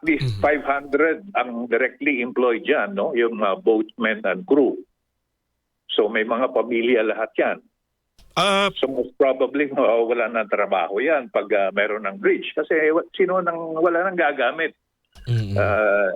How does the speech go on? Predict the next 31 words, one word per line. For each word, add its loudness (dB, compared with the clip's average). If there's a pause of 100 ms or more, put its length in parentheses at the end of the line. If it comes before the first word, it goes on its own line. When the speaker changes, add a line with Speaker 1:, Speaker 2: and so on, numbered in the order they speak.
(200)
Speaker 1:
ng, -2
uh, 0
mga 0
bangka, -2 (160)
no? -2 (800)
Speaker 2:
Pero 0
yun -2
po 2
Speaker 1:
Eh, 2
Speaker 2:
bang, 0 (200)
ah, -2 (240)
ah, 0 (680)
ah, 2
Bukal, 0
yun -2
po -6
bang 0
bridge 0
po 2
kung -2
sakali 0
pong -2
maitayo, 2
hindi -2
po -2
kaya 2
ito -2
naman 0
ay 2
magdudulot 0
ng -2